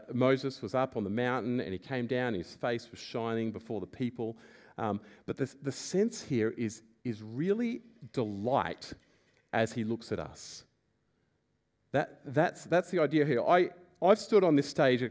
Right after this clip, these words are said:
quite a number of times, um, up here, and, um,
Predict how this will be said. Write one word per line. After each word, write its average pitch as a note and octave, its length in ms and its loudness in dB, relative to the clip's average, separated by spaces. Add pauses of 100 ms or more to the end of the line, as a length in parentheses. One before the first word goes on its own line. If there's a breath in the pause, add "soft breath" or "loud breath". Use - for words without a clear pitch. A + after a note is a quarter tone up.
(120)
quite D3+ 200 4
a C3 60 4
number D3 260 4
of C#3+ 100 2
times, G2+ 480 -4 (260)
um, G#2 300 -2
up - 300 -2 (100)
here, A#2 540 0 (1040 soft breath)
and, B2+ 440 2
um, A2+ 320 4